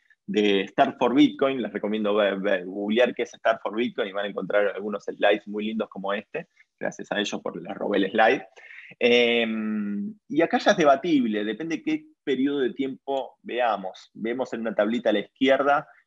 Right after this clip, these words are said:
las subas y bajas del precio de Bitcoin en los picos que ha tenido, de, de dónde nació esa subida, dónde explotó la burbujita, podemos decir, y dónde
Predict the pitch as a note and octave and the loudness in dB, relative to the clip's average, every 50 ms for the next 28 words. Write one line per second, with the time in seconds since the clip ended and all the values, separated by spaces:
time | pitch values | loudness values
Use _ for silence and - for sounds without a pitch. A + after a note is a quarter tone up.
0 | _ _ - A2 G#2+ - - C#3 C3+ C3 - - A2+ G#2 A2 A#2+ A#2+ - - A2+ | _ _ -4 -4 -2 -2 -2 -2 0 -2 -2 -2 -2 2 4 4 4 4 2 -2
1 | G#2 F#2+ F2 G#2 G#2+ G#2 - G#2+ G2+ G#2 B2 C3 B2+ - - - B2 A#2 G#2 F#2+ | -2 -2 -4 -4 -6 -4 -4 -2 -2 0 0 0 0 0 -2 -2 0 0 -2 -4
2 | F#2+ F#2+ F#2 F2+ - _ _ - A#2 A2+ - - G2 - - G2+ - - - G2+ | -6 -8 -10 -10 -12 _ _ -6 -4 -4 -4 -4 -6 -6 -6 -6 -6 -6 -4 -2
3 | A2 A#2+ A#2+ B2 B2+ B2+ A#2 G#2+ G2 F2+ F#2 F#2+ F#2 F#2 F#2 F2+ - G#2 F#2+ A2 | 0 2 4 4 6 6 6 4 2 0 -2 -4 -6 -6 -8 -6 -4 -2 0 2
4 | A2+ A2 G#2 G#2+ G#2 G2 - - _ _ _ _ _ _ _ _ - F#2+ G2 G2 | 2 4 4 4 2 0 -2 -8 _ _ _ _ _ _ _ _ -6 -2 0 0
5 | G2 - - - A#2 A#2 A2+ - G#2 - - G#2 G#2+ A#2+ C3 C3+ C3+ C#3 C3+ C3 | 0 0 0 0 0 0 0 0 -4 -2 -2 0 4 4 6 6 6 6 4 4
6 | A#2 G2+ F#2 F2+ A2 A2 A2 G#2+ G2+ G#2 G#2 G2 G2 G2 - _ _ _ _ _ | 2 -2 -2 -2 0 0 0 2 2 2 2 0 0 -4 -10 _ _ _ _ _
7 | _ _ _ _ _ - G2+ - - - A2 A2 G2+ - C3 B2+ A2+ A2 A2 G#2+ | _ _ _ _ _ -12 -10 -10 -6 -2 -2 0 0 2 4 4 4 4 4 2
8 | G#2+ A2 G#2+ - D3 C#3+ C3 A#2+ G#2+ A2+ A2+ A2+ A2 G#2+ G#2+ G#2+ G#2+ - - D#3 | 0 -2 0 0 0 2 2 2 0 0 -2 -2 -4 -4 -4 -4 0 4 6 6
9 | E3 D3+ - - A2+ A2 G#2 A#2 B2 B2+ A#2 A2+ A2 G#2+ | 8 6 4 0 -2 -2 0 0 0 0 0 -2 -2 -4